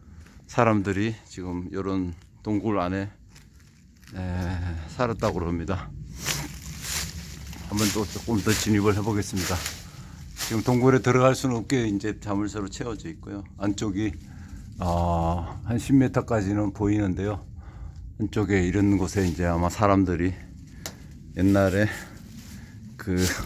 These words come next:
문명이 거의 없던 시절에 아마 이런 자연을 의지해가지고 동굴에서 살았을 것 같습니다. 아, 저 위로 계속 보이는 부분들이 산 꼭대기까지, 어,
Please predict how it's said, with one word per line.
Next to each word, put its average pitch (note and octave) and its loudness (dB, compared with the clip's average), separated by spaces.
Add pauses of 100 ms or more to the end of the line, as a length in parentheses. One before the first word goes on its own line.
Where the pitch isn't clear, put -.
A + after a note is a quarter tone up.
문명이 A#2+ 10
거의 A2 4
없던 G2+ 2
시절에 F#2+ 4 (880)
아마 F#2+ 4
이런 F#2+ 2
자연을 A2+ 6
의지해가지고 G2 4
동굴에서 F#2 2
살았을 G2+ -2
것 - -6
같습니다. E2+ -2 (1120)
아, G#2 2
저 A#2+ 0
위로 C3+ 6
계속 C#3 2
보이는 C3+ 4
부분들이 A#2+ -2
산 B2 0
꼭대기까지, A2+ -6 (840)
어, G#2+ -2